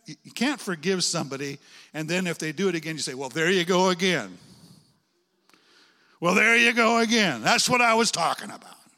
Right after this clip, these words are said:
No, you're, you're indicating that you really haven't let it go.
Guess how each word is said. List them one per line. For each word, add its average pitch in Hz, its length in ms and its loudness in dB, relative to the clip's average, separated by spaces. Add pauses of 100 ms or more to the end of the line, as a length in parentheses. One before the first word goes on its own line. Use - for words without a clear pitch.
(1300)
No, 139 180 -10
you're, 147 200 -6
you're 147 280 -8
indicating 147 500 -8
that 127 80 -10
you 143 140 -8
really 147 180 -6
haven't 131 300 -10
let 131 180 -10
it 113 140 -16
go. 113 360 -12